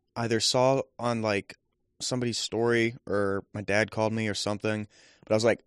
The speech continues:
"Owen's in the fucking hospital? He's in the fucking E R right now? What the fuck happened?" And, oh, Owen fell asleep in a tree and fell out. 'Cause, like, we climbed trees all the time when we were kids. My gran-,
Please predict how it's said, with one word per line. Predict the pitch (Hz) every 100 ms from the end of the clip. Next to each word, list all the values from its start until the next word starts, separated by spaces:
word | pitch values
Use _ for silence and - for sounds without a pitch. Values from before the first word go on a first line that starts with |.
| _ -
"Owen's | 147 156
in | 127
the |
fucking | - 135 131 95 -
hospital? | - - 104 - 170 170
He's | 156 139
in | 135
the |
fucking | - 151 147 113
E |
R | 131 120
right | 151
now? | 165
What | 151
the | 165
fuck | - 160 151 -
happened?" | 135 160 113 101 101 -
And, | 120
oh, | 135 135 113
Owen | 113 131
fell | - 131
asleep | 117 123 110
in | 107
a |
tree | - 107
and | 95
fell | - 92
out. | 95 92 85 - - -
'Cause, | 135
like, | 139 123
we | 151
climbed | - 143
trees | - 131 117
all | - 113
the | 113
time | - 117
when | 110
we | 104
were | 98
kids. | - 110 107
My | 110
gran-, | - 110